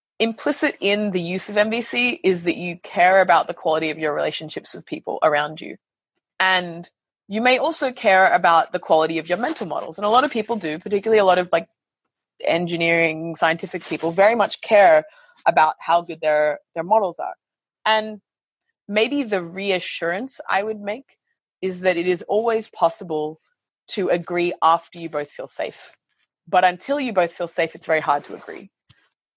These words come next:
And too often what I've seen is a pattern where one person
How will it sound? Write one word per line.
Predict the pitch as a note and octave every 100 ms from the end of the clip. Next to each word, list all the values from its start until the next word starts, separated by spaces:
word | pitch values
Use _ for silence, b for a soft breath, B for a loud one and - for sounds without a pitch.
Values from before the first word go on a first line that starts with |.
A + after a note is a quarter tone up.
| _ _ -
And | F3+ F3+ F3
too | - B3+
often | G#3 G#3 - F#3+
what | F3+
I've | E3+
seen | - C#4+ C#4 A3 G3 -
is | E3+ E3 D#3+ - _ -
a |
pattern | - A3+ - G3+ F3+
where | D#3+ D3+ D3+ D#3 D3+ b b
one | - A3 A#3+
person | B3+ A3+ G#3+ G3 F#3